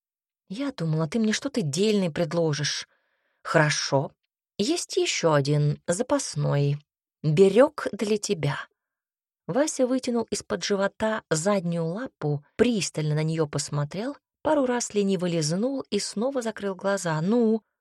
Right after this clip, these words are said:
не томи. Запасной вариант валериана». «Не пойдёт. Что же, я как только разозлюсь, должна капельки под столом считать? Налей во флягу.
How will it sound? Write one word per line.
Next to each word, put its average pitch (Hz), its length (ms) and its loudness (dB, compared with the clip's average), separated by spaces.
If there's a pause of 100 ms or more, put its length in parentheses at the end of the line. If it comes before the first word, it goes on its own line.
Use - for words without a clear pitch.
(160)
не 208 140 4
томи. 208 500 4 (480)
Запасной 151 1040 0
вариант 262 880 0 (440)
валериана». 165 1080 0 (640)
«Не 220 140 0
пойдёт. 208 600 2 (380)
Что - 320 4
же, 175 260 -2 (140)
я 202 100 0
как - 220 -2
только 226 300 6
разозлюсь, 202 640 0 (100)
должна 202 320 2
капельки 311 460 -2
под 175 180 -4
столом 175 320 -2
считать? 151 480 -8 (420)
Налей 147 360 6
во 135 120 4
флягу. 151 560 -2